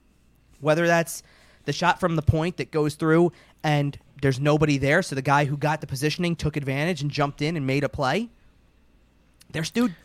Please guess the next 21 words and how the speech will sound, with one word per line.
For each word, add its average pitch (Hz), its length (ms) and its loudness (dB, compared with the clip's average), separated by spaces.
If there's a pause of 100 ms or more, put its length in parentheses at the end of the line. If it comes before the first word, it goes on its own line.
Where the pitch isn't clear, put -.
(140)
they, 208 120 4
they're 226 160 2
still 277 220 -6
doing 262 220 -2
what 190 120 -4
they 214 140 0
had 190 220 0
to 151 60 -6
do. 175 280 0 (280)
And 147 180 -2
if 156 120 -10
they, 202 160 2
you 202 240 -6
know, 175 60 -6
like, 180 160 0 (340)
just 262 180 -4
because 240 360 -2
they're 208 160 4
a 180 40 2
nine-win 170 600 0
team 135 440 -6